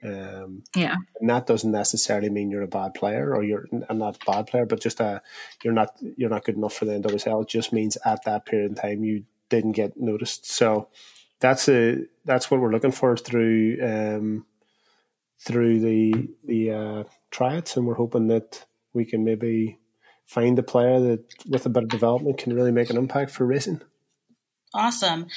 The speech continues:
Speaker 3: Um, and you mentioned invitational tryouts, so I'll go into that. How, how did those go? And then what, if anything, can you tell us about those tryouts? Should we be expecting to see anyone from that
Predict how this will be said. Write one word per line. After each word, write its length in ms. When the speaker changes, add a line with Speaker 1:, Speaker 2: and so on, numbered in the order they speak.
Speaker 3:
Um, 440
and 120
you 80
mentioned 300
invitational 580
tryouts, 400
so 80
I'll 100
go 160
into 220
that. 440
How, 640
how 200
did 160
those 200
go? 380
And 140
then 440
what, 480
if 200
anything, 680
can 160
you 80
tell 180
us 140
about 320
those 200
tryouts? 800
Should 420
we 600
be 120
expecting 480
to 60
see 300
anyone 720
from 300
that 380